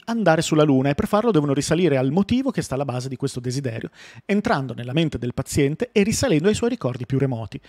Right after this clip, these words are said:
L'impresa è complicata dagli intricati rapporti del paziente con la ormai deceduta moglie River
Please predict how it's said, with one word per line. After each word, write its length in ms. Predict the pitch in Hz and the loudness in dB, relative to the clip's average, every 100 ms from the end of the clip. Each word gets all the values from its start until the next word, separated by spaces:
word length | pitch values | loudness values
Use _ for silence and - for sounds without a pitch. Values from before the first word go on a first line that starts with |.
| - - - | -20 -20 -4
L'impresa 320 | 294 302 185 | 2 4 4
è 20 | |
complicata 640 | 180 240 233 277 175 135 156 | 2 0 2 0 2 2 2
dagli 160 | 170 | 2
intricati 400 | 196 202 220 170 | 2 0 0 2
rapporti 360 | 165 - 202 - | 2 2 2 2
del 140 | 147 | 0
paziente 440 | 170 226 - 240 214 | 0 -2 -2 -2 -2
con 120 | 170 | 0
la 80 | 165 | 2
ormai 300 | 175 202 151 | 2 0 0
deceduta 460 | 147 - 185 175 | 0 0 0 0
moglie 280 | 185 165 151 | 2 4 4
River 420 | 151 156 131 135 | 4 4 6 4